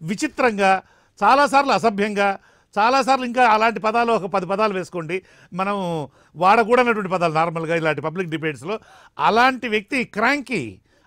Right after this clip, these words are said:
అలాంటి వ్యక్తి ఇంతటి మెజారిటీని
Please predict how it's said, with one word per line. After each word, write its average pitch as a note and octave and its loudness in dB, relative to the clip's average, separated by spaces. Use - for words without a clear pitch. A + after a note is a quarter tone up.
అలాంటి G#3+ 0
వ్యక్తి A#3 -4
ఇంతటి C4+ -2
మెజారిటీని A3+ -2